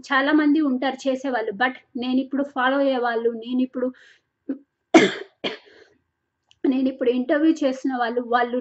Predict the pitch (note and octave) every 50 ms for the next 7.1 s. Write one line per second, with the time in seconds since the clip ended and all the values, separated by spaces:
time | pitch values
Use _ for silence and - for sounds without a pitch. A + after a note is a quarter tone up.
0 | A#3 A#3 A#3 A#3+ C4 D#4+ - - D#4+ C4+ A3+ - - _ _ _ _ _ _ _
1 | _ _ - - C4 D4 E4 D#4+ - - A#3+ A#3 B3 A#3+ B3+ C4 C#4+ - E4 D4+
2 | D#4 D#4+ C4+ A3+ C4 B3 B3 B3+ C#4 C4 C4 - - - C#4+ C#4 C4+ C4+ C4+ C4
3 | B3+ C4+ B3 B3 - - C4 B3+ B3+ B3+ G#3 G3+ B3 A#3+ A#3 A#3+ B3 A#3+ B3+ A#3+
4 | - - - C4 B3+ B3 A#3+ D4+ C4 C4 - - C4+ C4+ C4 B3+ - B3 B3 A#3+
5 | B3 B3 - - C4+ B3+ C4 - C#4+ C#4 A#3 A#3 A3 G#3+ G3+ G3+ F#3+ A#3+ - -
6 | C4 C#4 C4+ - - _ _ _ _ _ _ _ - - _ - - B3+ C4+ C4+
7 | C4+